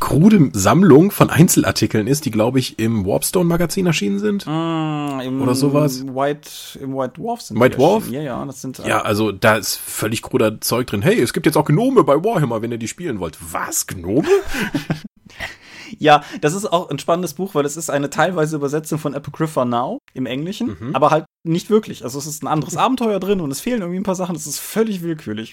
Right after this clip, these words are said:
Speaker 1: Sehr spannend, ja. Aber ich hab, glaub ich, tatsächlich nichts von dem, von dieser Kampagne gespielt.
Speaker 2: Ich hab sie damals gespielt, bis einschließlich Something Rotten in Kislev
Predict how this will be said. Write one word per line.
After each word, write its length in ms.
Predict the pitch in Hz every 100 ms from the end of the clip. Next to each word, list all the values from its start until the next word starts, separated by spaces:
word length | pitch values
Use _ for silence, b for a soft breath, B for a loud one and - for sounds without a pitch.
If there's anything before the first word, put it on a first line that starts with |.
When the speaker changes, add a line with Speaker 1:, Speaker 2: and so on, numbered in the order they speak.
| _
Speaker 1:
Sehr 220 | - 95 104
spannend, 320 | - 80 -
ja. 60 | - -
Aber 240 | 107 113
ich 140 | 104 131
hab, 100 | -
glaub 220 | 117 120
ich, 100 | -
tatsächlich 600 | 110 - 131 165 151 -
nichts 1000 | 110 113 135 190 - - - - - -
von 400 | - 135 143 143
dem, 600 | 139 131 127 127 123 120 -
von 120 | 120
dieser 160 | 113 107
Kampagne 340 | 113 110 117
gespielt. 520 | 107 101 - 95 - - 113
Speaker 2:
Ich 100 | 127
hab 80 | 196
sie 80 | 202
damals 280 | 190 190 -
gespielt, 400 | 180 - 202 214 -
bis 240 | 135 135
einschließlich 1080 | - 120 127 - 135 123 - 127 127 123 - -
Something 400 | - 120 127 123
Rotten 240 | 120 120
in 120 | 127
Kislev 360 | 117 165 202